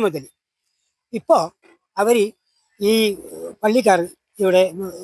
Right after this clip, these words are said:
കുളങ്ങര പള്ളി എന്ന് പറഞ്ഞൊരു പള്ളിക്കാരുണ്ട്, അവർക്ക് നാലര ഏക്കർ സ്ഥലം അവര് ദേവസ്വത്തിൽ നിന്ന് പണ്ട് വാങ്ങിയിരുന്നു. ഈ നാലര ഏക്കർ മതിൽ കെട്ടുന്നതിന് പകരം ഈ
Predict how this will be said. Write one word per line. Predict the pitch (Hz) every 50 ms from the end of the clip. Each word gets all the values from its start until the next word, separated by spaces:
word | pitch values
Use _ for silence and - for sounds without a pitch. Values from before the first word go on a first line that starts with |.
| 175 _ - - _ _ _ _ -
കുളങ്ങര | 196 202 208 220 214 -
പള്ളി | 214 202 196 202
എന്ന് | 196 196
പറഞ്ഞൊരു | 185 196 196 160
പള്ളിക്കാരുണ്ട്, | 190 180 190 180 165 147 123 117 - - _ _ _ _ _ _ _ _ _ _ _ 202
അവർക്ക് | 220 254 262 220 151 - 185 160 196 240 _ _ _ _ _ _ _ _ _ _ _ _ 185 185
നാലര | 185 214 262 277 254 226 208
ഏക്കർ | - 202 196 -
സ്ഥലം | - 180 180 190 196 196 _ _ 185
അവര് | 185 185 190 175 175
ദേവസ്വത്തിൽ | 185 202 - - 190 - 185 175 180
നിന്ന് | 180 196 226 _ _ _ _ _ _ _ -
പണ്ട് | 185 190 196 185
വാങ്ങിയിരുന്നു. | 175 185 196 196 180 147 123 120 110 _ _ _ _ _ _ _ _ _ _ _ _ -
ഈ | 269 285 247
നാലര | 220 214 254 294 294 269 233 220
ഏക്കർ | 196 214 214 214 214 202 _ _ _ _ _ _ _ _ _ - _ - - _ - 202 190
മതിൽ | 185 190 220 233 233
കെട്ടുന്നതിന് | 202 - 214 202 196 185 170 -
പകരം | 165 165 196 185 151 151 _ _ _ _ _ _ _ _ _
ഈ | 254